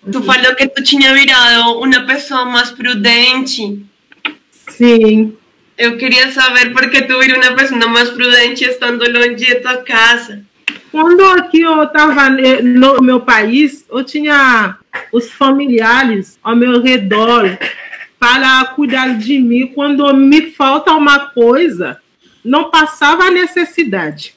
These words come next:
Speaker 2: Mas agora a gente tenta ajudar as outras pessoas. E como, por exemplo, os meus conterrâneos, que estou de-, desenvolvendo um trabalho com eles,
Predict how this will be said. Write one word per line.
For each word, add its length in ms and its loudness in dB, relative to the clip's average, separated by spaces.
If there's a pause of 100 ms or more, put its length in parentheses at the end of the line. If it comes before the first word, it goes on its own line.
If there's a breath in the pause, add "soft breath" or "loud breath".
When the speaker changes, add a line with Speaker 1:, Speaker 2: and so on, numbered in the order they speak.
(140)
Speaker 2:
Mas 340 0
agora 800 0
a 180 0
gente 1200 0 (140)
tenta 480 0
ajudar 840 -2 (160)
as 280 -4
outras 340 -2
pessoas. 760 -6 (300)
E 300 4
como, 520 2
por 200 0
exemplo, 720 2
os 160 -4
meus 340 2 (140)
conterrâneos, 1120 0
que 100 -4
estou 320 -2
de-, 220 4
desenvolvendo 960 0
um 80 0
trabalho 680 -4 (360 loud breath)
com 260 2
eles, 540 2